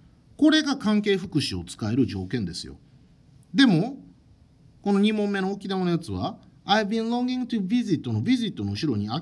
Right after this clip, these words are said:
らかに欠けがありますね。抜けがある。えー、っていうことは使えないっていうことですね。使えません。関係副詞は無理ですね。だって目的語が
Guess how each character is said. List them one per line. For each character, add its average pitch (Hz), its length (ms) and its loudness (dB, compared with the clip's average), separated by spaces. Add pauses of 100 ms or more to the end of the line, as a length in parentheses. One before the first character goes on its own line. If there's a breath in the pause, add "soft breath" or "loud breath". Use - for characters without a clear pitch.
ら 233 60 -2
か 113 60 -6
に 92 80 -4
欠 - 220 -8
け 254 100 2
が 214 120 -2
あ 101 60 -4
り 76 60 -8
ま 73 100 -14
す 135 140 -10
ね。 127 60 -6
抜 180 140 4
け 220 160 -2
が 147 120 -4
あ 82 60 -8
る。 - 80 -16 (720 soft breath)
え 175 100 2
ー、 165 380 0
っ 165 40 -12
て 330 360 2
い 302 100 4
う 311 160 2
こ 277 120 -4
と 107 140 -4
は 110 260 -2
使 170 280 2
え 151 80 4
な 98 140 -2
い - 60 -4
っ - 20 -12
て - 140 -12
い - 20 -10
う - 20 -10
こ 82 60 -16
と - 120 -20
で - 60 -18
す - 100 -16
ね。 208 120 -8 (580)
使 - 260 -2
え 107 60 0
ま 92 100 -2
せ 85 120 -12
ん。 - 80 -16 (360 soft breath)
関 151 220 2
係 135 120 2
副 117 200 -6
詞 143 160 -4
は 151 140 -2
無 120 200 4
理 113 120 0
で - 100 -16
す - 160 -14
ね。 185 160 -8
だ 135 100 -2
っ 117 40 -4
て 104 80 -6
目 123 140 0
的 135 260 -6
語 120 160 -8
が 104 180 -8